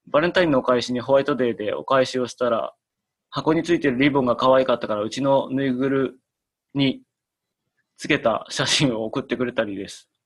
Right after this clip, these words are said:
そんなこんなで意気投合して、三月末に車で二時間程度の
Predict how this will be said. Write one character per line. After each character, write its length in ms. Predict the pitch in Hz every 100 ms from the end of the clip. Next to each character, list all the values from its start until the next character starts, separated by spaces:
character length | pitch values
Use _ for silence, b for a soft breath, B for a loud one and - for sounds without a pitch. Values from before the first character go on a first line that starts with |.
| _ _ _ _ _ _ _
そ 120 | - 165
ん 40 |
な 80 | 160
こ 120 | 160
ん 20 |
な 100 | 160
で 120 | 135
意 40 | 139
気 80 | -
投 120 | 131
合 140 | 117
し 80 | 113
て、 140 | - 113
三 180 | 135
月 180 | 139 139 139
末 120 | 135 113
に 60 |
車 300 | 127 127 127
で 80 | 127
二 140 | 131
時 100 | 127
間 240 | 127 135 135
程 160 | 143
度 80 | 120
の 220 | 120 120